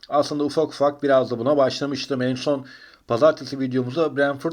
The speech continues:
Tottenham karşılaşmasında ilk yarı dört buçuk korner üstü önermiştim ki bir oran analiz tahminiydi aslında bu. Oran analizde yüksek bir korner beklentisi ve ilk yarı özellikle ev sahibinden yüksek bir korner beklentisi vardı.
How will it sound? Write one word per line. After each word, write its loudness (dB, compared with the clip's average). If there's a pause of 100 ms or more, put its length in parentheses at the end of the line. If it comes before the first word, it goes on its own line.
Tottenham -4
karşılaşmasında -2
ilk -8
yarı -4
dört -6
buçuk -8
korner -4
üstü -6
önermiştim -6
ki -8
bir -4
oran -4
analiz -4
tahminiydi -6
aslında -6
bu. -4 (440)
Oran 0
analizde -2
yüksek -4
bir -8
korner -2
beklentisi -6
ve -4
ilk -10
yarı 0
özellikle -4
ev -2
sahibinden -4 (500)
yüksek -2
bir -6
korner 0
beklentisi -6
vardı. 0